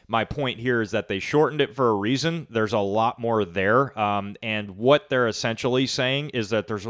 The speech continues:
there was a lot of, first of all, there's always money involved in war. There's power involved in war. So there's a lot of reasons why shadow and hidden hand governments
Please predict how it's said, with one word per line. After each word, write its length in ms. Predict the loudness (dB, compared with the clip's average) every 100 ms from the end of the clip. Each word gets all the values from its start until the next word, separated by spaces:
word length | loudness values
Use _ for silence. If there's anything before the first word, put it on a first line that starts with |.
| -2
there 100 | 0
was 140 | 0 0
a 20 |
lot 240 | 2 2
of, 140 | 0 -2 _ _
first 240 | 4 4 2
of 100 | 2
all, 280 | 4 2 -4 _ 0
there's 200 | 2 6
always 340 | 6 4 2
money 480 | 0 2 2 0 -4
involved 480 | -2 2 4 2 -2
in 160 | -6
war. 360 | 0 4 6 4
There's 220 | 2 -2
power 440 | -4 0 2 2
involved 420 | 2 2 2 2 -2
in 160 | -6
war. 300 | -2 2 2
So 220 | 0 -2
there's 280 | -2 -2 -4 -6
a 80 | -2
lot 240 | 2 2
of 140 | 0
reasons 480 | 0 -2 -2 -4 -4
why 320 | 0 2 2
shadow 560 | 0 -4 0 2 2 2
and 120 | -2
hidden 300 | -6 -6 -6
hand 360 | -8 -6 -6 -4
governments 540 | -2 -2 -2 -6 -8